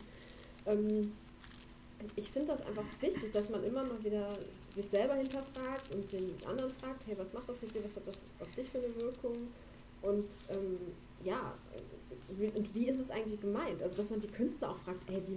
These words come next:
meint ihr das?" Also, ich finde, die werden ja auch überhaupt nicht, also, so wirklich, äh, danach gefragt, ne? Also, manchmal weiß man es ja auch gar nicht,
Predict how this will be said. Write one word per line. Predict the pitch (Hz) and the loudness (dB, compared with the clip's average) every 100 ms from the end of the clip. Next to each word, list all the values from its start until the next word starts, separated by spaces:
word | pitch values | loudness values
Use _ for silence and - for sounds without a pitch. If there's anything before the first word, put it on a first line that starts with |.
| 202 | 0
meint | 285 | 0
ihr | - | 0
das?" | 170 170 | 0 0
Also, | - 185 | 0 -2
ich | |
finde, | 202 214 | -2 0
die | 196 | 4
werden | 220 | 4
ja | 247 | 4
auch | 196 | 0
überhaupt | - 190 220 240 | -2 -2 -4 -4
nicht, | 233 - | -8 -8
also, | 170 135 - - - - - - - - - - | -10 -10 -12 -12 -10 -10 -12 -14 -14 -14 -14 -4
so | 190 185 | 0 6
wirklich, | 220 220 208 | 6 8 4
äh, | 208 - - 180 170 | 4 -4 -8 -8 -4
danach | 175 175 - | -2 -2 -4
gefragt, | - - 311 - - | -6 -2 0 0 -2
ne? | 214 208 | -4 -2
Also, | 185 | 0
manchmal | 185 226 196 | -2 -2 0
weiß | 156 - | 2 2
man | 196 | 2
es | - | 0
ja | 135 | 0
auch | - | -4
gar | - 143 139 | -4 -2 0
nicht, | 151 | -2